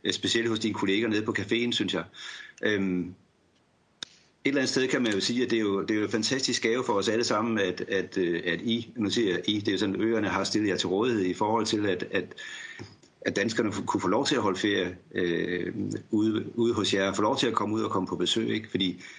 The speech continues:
der var jo ikke nogen andre muligheder, og, og på den måde, der spiller det jo fantastisk ind. Og man kan jo også se efterfølgende, at, at, øh, det kan jeg da se nu i hvert fald på sommerhusudlejning og sådan noget nu, at det, det stikker jo allerede af, øh, i den her sæson, og det kommer formentlig også til at have en indvirkning ude på, på øerne et eller andet sted.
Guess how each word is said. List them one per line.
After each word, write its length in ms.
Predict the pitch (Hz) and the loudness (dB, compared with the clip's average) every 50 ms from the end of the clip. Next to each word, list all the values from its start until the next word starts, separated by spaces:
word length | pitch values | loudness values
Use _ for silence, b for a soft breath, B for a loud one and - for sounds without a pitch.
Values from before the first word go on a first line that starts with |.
| B B B - | B B B -2
der 60 | 101 90 | 0 2
var 180 | 82 87 107 | 2 2 2
jo 80 | 117 110 | 2 2
ikke 140 | 110 117 123 | 2 2 2
nogen 140 | 123 110 | 2 2
andre 140 | 104 123 131 | 2 0 0
muligheder, 460 | 120 117 120 135 143 123 104 87 80 78 - - - _ | 0 0 2 2 0 0 0 -2 -4 -6 -10 -16 -12 _
og, 100 | - 92 - - - | -8 -8 -8 -6 -6
og 100 | 107 - | -6 -4
på 80 | - 101 | -2 0
den 160 | 110 117 135 | 0 2 2
måde, 200 | 131 123 123 120 | 2 2 2 2
der 100 | 120 110 | 0 0
spiller 280 | - - 135 120 117 | 0 0 0 0 0
det 80 | 110 107 | 0 0
jo 120 | 101 98 95 | 0 0 -2
fantastisk 560 | 98 95 95 - 120 107 - - 113 - - | -2 -4 -2 -2 -2 -2 -2 -2 -2 0 0
ind. 220 | 117 110 110 110 - B B B B B B B B B _ - - | 0 0 -2 -4 -8 B B B B B B B B B _ -18 -8
Og 140 | - 95 95 | -4 -2 -2
man 100 | 98 92 | 0 0
kan 100 | 120 110 | 0 0
jo 80 | 107 | 2
også 100 | 120 113 | 2 2
se 180 | - 127 123 113 | 2 2 2 2
efterfølgende, 520 | 113 113 147 123 107 113 104 98 98 95 | 2 0 -2 -2 0 0 0 0 0 0
at, 120 | 90 87 - | -2 -2 0
at, 280 | - 98 82 - - | -2 -2 -4 -2 -2
øh, 280 | 98 90 87 87 82 - - - - 101 - - | -2 0 0 -2 -2 -4 -6 -8 -8 -10 -4 -2
det 80 | 120 | -2
kan 120 | 107 117 113 | 0 2 2
jeg 80 | 98 | 2
da 60 | 92 87 | 0 0
se 200 | - - 113 110 | 0 0 0 2
nu 160 | 113 127 139 | 2 0 2
i 40 | 131 | 2
hvert 200 | 110 101 98 95 | 2 0 0 0
fald 140 | 104 95 | -2 -2
på 80 | - 98 | -2 -2
sommerhusudlejning 920 | - - - 113 127 123 120 110 104 113 104 90 87 82 82 85 85 85 | 0 0 0 0 0 2 2 0 2 2 2 2 2 0 0 0 0 0
og 60 | 87 87 | -2 0
sådan 120 | - 120 | 0 0
noget 140 | 117 117 110 | 2 2 2
nu, 160 | 113 120 123 | 2 2 0
at 100 | 110 - | 0 0
det, 280 | 110 104 101 98 95 - | 2 2 2 0 0 0
det 100 | 101 92 | -2 0
stikker 240 | - 110 101 98 | 0 0 2 2
jo 80 | 92 90 | 2 2
allerede 340 | 92 104 117 117 113 110 110 | 2 2 2 2 2 2 2
af, 240 | 113 123 123 123 - - _ _ _ _ - | 2 2 0 -4 -8 -16 _ _ _ _ -2
øh, 380 | 107 98 92 90 90 90 87 - | 0 2 2 2 0 0 0 -2
i 60 | - | 0
den 200 | - 117 135 139 | 0 0 2 2
her 120 | 139 117 | 0 0
sæson, 360 | - 110 - - 95 87 87 | 2 0 2 2 2 0 0
og 100 | 90 - | 0 0
det 100 | - 117 | 0 0
kommer 200 | - 139 131 117 | 2 2 2 2
formentlig 360 | 104 113 104 110 117 120 120 113 | 2 2 2 2 2 2 2 2
også 140 | 113 110 | 0 0
til 80 | - 120 | 0 0
at 60 | 113 | 0
have 120 | 107 110 107 | 0 0 2
en 100 | 107 104 | 2 0
indvirkning 480 | 104 117 120 120 104 95 98 92 92 | 0 0 0 0 0 0 0 0 0
ude 180 | 98 104 113 113 | 2 2 0 0
på, 440 | 110 110 101 90 85 82 85 90 - | 2 2 2 2 0 0 -2 -6 -4
på 140 | - 95 85 | -2 0 2
øerne 260 | 87 101 110 110 104 | 2 2 2 0 -2
et 200 | 95 101 - - 95 | -4 -4 -4 -2 -2
eller 120 | - - | 0 0
andet 120 | - 95 - | 0 0 0
sted. 220 | - - 90 90 | 0 0 -2 -2